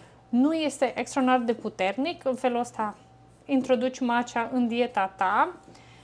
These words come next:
Matcha sunt frunze de ceai verde măcinate și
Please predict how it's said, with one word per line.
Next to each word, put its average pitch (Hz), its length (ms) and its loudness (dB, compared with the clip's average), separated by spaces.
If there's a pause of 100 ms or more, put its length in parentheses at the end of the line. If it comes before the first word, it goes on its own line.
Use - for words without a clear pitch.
(140)
Matcha 254 600 6
sunt 233 280 -2
frunze 247 320 0
de 220 400 -2
ceai 247 300 2
verde 226 480 -2
măcinate 233 880 -2 (540)
și 320 640 2